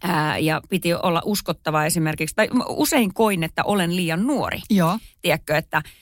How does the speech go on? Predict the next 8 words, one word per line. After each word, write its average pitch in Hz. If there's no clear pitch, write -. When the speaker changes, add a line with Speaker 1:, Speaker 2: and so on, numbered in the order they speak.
Speaker 1:
et, 165
ö, -
kaksikymmentäkahdeksanvuotiaana 160
yrittäjänä, 156
kun 147
on, 143
on 151
mennyt 156